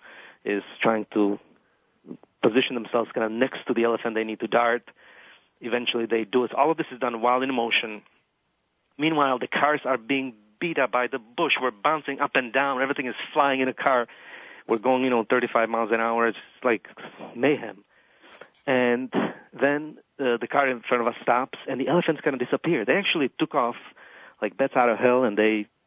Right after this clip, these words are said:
actually disappeared for a moment. So the car stopped. The, uh, the rangers, uh, with doctor, you know, they get on a roof with the binoculars. They spot him, so we start chasing him again.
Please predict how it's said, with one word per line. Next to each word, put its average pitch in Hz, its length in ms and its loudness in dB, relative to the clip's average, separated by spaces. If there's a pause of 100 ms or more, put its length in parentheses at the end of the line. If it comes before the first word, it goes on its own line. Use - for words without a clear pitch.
actually 131 280 0
disappeared 151 480 0
for 170 60 -2
a 131 40 -4
moment. 104 320 -2
So 117 80 0
the 110 100 -4
car 127 300 0
stopped. 120 300 2 (640)
The, 104 280 4
uh, 101 160 2 (140)
the 113 100 2
rangers, 120 380 0 (600)
uh, - 240 -6 (280)
with 107 100 -4
doctor, 110 380 0
you 107 80 0
know, 101 180 0
they 113 140 -2
get 101 240 -4
on 113 100 0
a 113 100 2
roof 120 200 0 (100)
with 113 80 -8
the 110 60 -8
binoculars. 117 560 -2 (580)
They 107 120 -2 (100)
spot 123 300 4
him, 127 280 -2
so 123 80 0
we 113 280 0 (160)
start 107 180 4
chasing 117 300 -4
him 110 100 -2
again. 107 400 -2